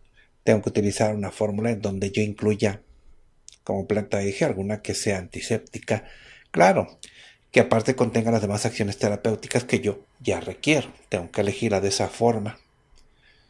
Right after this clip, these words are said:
Que también sea hipoglucemiante, ¿no? Para que aprovechando, pues el nivel de glucosa en sangre alcance los niveles regulares o manejables. Planta que sea inmunoestimulante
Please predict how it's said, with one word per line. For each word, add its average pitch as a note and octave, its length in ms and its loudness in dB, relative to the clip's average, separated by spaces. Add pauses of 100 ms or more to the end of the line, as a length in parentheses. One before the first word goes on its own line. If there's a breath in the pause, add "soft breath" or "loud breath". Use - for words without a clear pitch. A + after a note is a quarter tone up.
(920)
Que B2 120 8
también B2 320 6
sea C3 100 8
hipoglucemiante, B2 880 4
¿no? F3+ 180 0
Para G2+ 200 0
que - 80 0
aprovechando, G2+ 800 2 (1400 soft breath)
pues G#2 180 -2
el G2 80 2
nivel G#2+ 200 4
de A2 80 4
glucosa G#2 440 2
en G#2 100 0
sangre C3 720 2 (680 soft breath)
alcance A2 520 2
los G2+ 120 0
niveles G2+ 360 2
regulares G2+ 480 2
o F2+ 60 -4
manejables. A2 640 2 (1900)
Planta C3 300 8
que B2 100 0
sea B2+ 140 4
inmunoestimulante B2+ 960 2